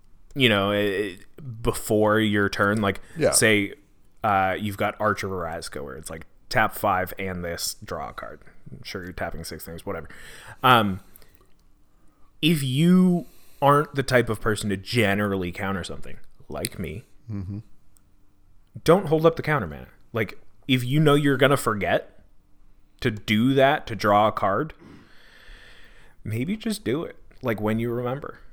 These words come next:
Speaker 1: And I mean, like, don't do that every time. Like, maybe sometimes you do want
Speaker 2: Mm-hmm.
Speaker 1: to either bluff or hold up, like,
Speaker 2: Mm-hmm.
Speaker 1: I don't know,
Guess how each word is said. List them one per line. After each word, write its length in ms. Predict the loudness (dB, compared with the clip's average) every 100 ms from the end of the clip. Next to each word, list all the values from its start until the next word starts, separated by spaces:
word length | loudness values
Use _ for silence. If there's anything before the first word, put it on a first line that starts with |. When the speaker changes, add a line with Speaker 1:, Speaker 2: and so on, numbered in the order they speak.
| -4
Speaker 1:
And 120 | 0
I 40 | 2
mean, 180 | 2 2
like, 160 | 2
don't 180 | 4 4
do 120 | 2
that 140 | 0 0
every 220 | 0 0
time. 260 | -2 -6
Like, 160 | -6 -2
maybe 360 | -2 0 -2 -2
sometimes 440 | -6 -4 -6 -8
you 100 | -10
do 280 | -6 -2 -2
want 440 | -2 -6 -6 -4
Speaker 2:
Mm-hmm. 60 | -4
Speaker 1:
to 240 | -6 -8 -12 -16 -16 -16 -16 -18 -20 -20 -20 -20 -20 -20 -20 -2
either 280 | 0 0 -2
bluff 560 | -4 -6 -6 -6 -10
or 180 | -12 -12
hold 260 | -8 -8 -6
up, 240 | -6 -8 -10
like, 340 | -10 -10 -14 -16
Speaker 2:
Mm-hmm. 60 | -14
Speaker 1:
I 40 | -12
don't 140 | -12
know, 180 | -14